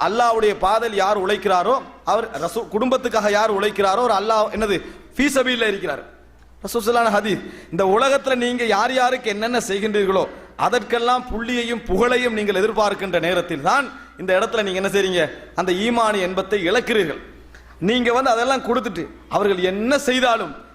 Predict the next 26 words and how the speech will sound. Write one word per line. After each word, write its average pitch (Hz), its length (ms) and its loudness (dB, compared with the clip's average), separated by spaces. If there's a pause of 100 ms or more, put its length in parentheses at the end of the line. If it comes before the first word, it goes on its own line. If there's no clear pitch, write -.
(140)
இறைவனிடத்துல 262 760 0
நீங்க 220 180 -2
தவக்குல 233 520 0
போட்டுட்டு 202 280 -2 (260)
நீங்க 208 180 0 (120)
ஒரு 196 160 4
வாழ்க்கை 247 440 2
வாழ்ந்துட்டு 240 400 0
போனீங்கன்னு 220 440 0
வைங்களே, 185 240 0 (300)
உங்களுக்கு 233 440 -4
தான் 254 220 0
மக்களுடைய 226 680 0
வார்த்தைகள் 202 560 0
ஒரு 175 80 0
மார்க்ஸே 190 440 0
இல்லையே. 170 300 2 (540)
ஒரு 139 120 2
அழகான 202 420 2
ஒரு 185 120 2
இன்பமான 208 520 2
ஒரு 175 100 0
லைஃபை 175 280 0
நீங்க 175 200 -4
என்ன 160 140 -2
செய்வீர்கள்? 143 360 0